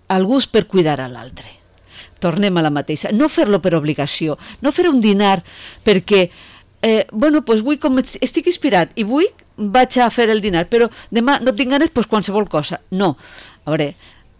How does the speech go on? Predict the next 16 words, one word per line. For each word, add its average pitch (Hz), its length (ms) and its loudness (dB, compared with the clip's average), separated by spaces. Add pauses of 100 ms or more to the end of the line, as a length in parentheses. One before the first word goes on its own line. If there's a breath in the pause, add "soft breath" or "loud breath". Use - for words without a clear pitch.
(320)
Tinguem 277 360 2
gust 349 320 4
per, 202 240 2
perquè 190 480 0
pensem 254 460 4
en 254 100 4
l'altra 226 240 2
persona 196 480 0
que, 139 240 -2
que 147 180 -4
està 156 220 -2
en 175 160 4
la 180 80 2
casa 214 460 2 (440 loud breath)
i 226 140 0
que, 202 220 2